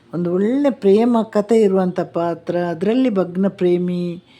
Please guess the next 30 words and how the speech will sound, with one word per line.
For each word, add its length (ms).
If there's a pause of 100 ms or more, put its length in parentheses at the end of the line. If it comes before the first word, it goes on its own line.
(300)
ಗೆದ್ದ 360
ಪ್ರೇಮಿ, 500
ಫೈಟರ್, 880
ಹಾಗೆ 420
ಕುಟುಂಬದ 480
ಜನ 240
ಎಲ್ಲ 360
ಕೂತು 340
ನೋಡುವಂಥ 540 (680)
ಒಂದು 160
ಅದ್ಭುತ, 420
ಅದ್ಭುತ 340
ಚಿತ್ರಗಳಲ್ಲಿ 640
ಕೂಡ 260 (200)
ನಟಿಸಿದ್ದಾರೆ. 640
ಒಳ್ಳೆ 220
ಒಳ್ಳೆ 500
ನಿರ್ದೇಶಕರ 840 (520)
ಕೈ 200
ಕೆಳಗಡೆ 400
ನಮ್ಮ 260
ವಿಷ್ಣುವರ್ಧನ್ 800
ಕೆಲಸ 340
ಮಾಡಿದರು. 600 (300)
ಹಾಗೆ 260
ನಮ್ಮ 260
ದ್ವಾರಕೀಶ್, 640
ರಾಜನ್ 420
ಸಿಂಗ್ 300
ಬಾಬುಗೆಲ್ಲ 560